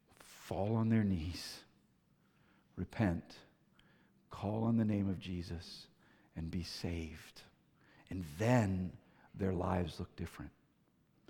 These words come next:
It doesn't work the opposite way. So how do we honor God, the, the law is good, and appropriately apply it in our lives?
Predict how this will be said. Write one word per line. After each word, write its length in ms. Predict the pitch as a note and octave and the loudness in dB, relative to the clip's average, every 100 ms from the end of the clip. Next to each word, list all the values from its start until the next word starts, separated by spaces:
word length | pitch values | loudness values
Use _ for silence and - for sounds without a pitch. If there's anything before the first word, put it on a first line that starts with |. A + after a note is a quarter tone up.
| - | -6
It 120 | G2+ G2 | -4 4
doesn't 320 | G#2+ A2+ A2+ | 4 4 2
work 280 | G#2 G#2+ - | 0 -2 -2
the 120 | G2 - | -8 -6
opposite 480 | D#2+ - - - - | -6 -6 -14 -16 -18
way. 80 | - - - _ _ _ _ _ _ _ _ _ _ _ _ _ _ _ _ _ _ _ _ - - | -20 -20 -20 _ _ _ _ _ _ _ _ _ _ _ _ _ _ _ _ _ _ _ _ -20 -4
So 120 | B2+ | -2
how 220 | - E3+ | 8 10
do 80 | F3 | 12
we 160 | D3+ D#3 | 10 10
honor 420 | C#3+ D3 C#3 C3 A#2+ | 10 10 10 6 4
God, 360 | C3 B2+ B2+ | 4 6 6
the, 80 | A2 | 4
the 200 | - A#2+ | 6 6
law 360 | A#2+ A#2 A#2+ A#2 | 6 6 4 4
is 160 | G#2+ | 2
good, 240 | A2+ A#2+ A#2 | 4 6 8
and 100 | A2+ | 4
appropriately 540 | A2 B2 A2+ A#2 G#2+ | 4 4 6 4 2
apply 320 | G#2+ - G2+ | 0 0 0
it 120 | G2 - | 0 0
in 80 | |
our 80 | G2 | 0
lives? 280 | G2 G2+ - | 0 0 -2